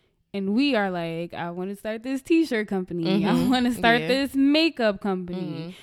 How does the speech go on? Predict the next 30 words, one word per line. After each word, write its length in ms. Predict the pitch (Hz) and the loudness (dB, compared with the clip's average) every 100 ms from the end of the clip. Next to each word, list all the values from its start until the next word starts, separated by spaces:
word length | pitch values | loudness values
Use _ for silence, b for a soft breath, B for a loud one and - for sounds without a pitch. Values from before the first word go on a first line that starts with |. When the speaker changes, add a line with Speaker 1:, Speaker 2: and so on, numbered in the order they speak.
| B - | B -2
Speaker 1:
right? 260 | 208 240 | 0 0
So 120 | - | -2
there's 220 | 220 233 233 | -2 0 0
a 40 | |
different 360 | 208 240 233 233 | 0 0 0 -4
kind 300 | 214 214 208 | -6 -4 -4
of, 240 | 202 190 b b - | -4 -6 b b -6
when 180 | 233 | -2
you, 180 | 240 269 | 0 0
when, 380 | 214 233 214 196 _ 190 | -2 -4 -6 -10 _ -6
when 180 | 226 | -4
your 160 | 233 269 | -2 -2
business 480 | 208 226 233 240 196 | -2 -2 -2 -8 -8
is 160 | 196 | -10
leisure 460 | 175 185 226 226 254 | -8 -6 -6 -4 -4
based, 640 | 240 294 330 349 - - _ _ _ - | -2 0 0 -2 -8 -20 _ _ _ -6
your 180 | 214 - | -4 -2
income 580 | 240 254 240 196 180 185 | -4 -2 -2 -2 0 -2
is 140 | 175 | -4
also, 720 | 185 190 - 180 170 165 - - _ - 180 | -4 -4 -4 -6 -6 -8 -14 -20 _ -20 -10
if 260 | 190 214 196 | -4 -4 -2
the, 160 | 208 196 _ _ | -4 -4 _ _
if 180 | 202 190 | -10 -8
the 140 | 196 175 | -10 -10
economy 500 | 180 - 214 240 254 | -12 -2 -2 -2 -4
is 100 | 247 | -4
suffering, 560 | - 233 262 285 302 302 _ _ _ _ | -2 -2 -2 -6 -6 -8 _ _ _ _
you 320 | 190 190 247 | -8 0 2
will 200 | 214 190 | 2 -2
suffer. 580 | 175 175 160 - - 180 | -4 -8 -8 -14 -20 -20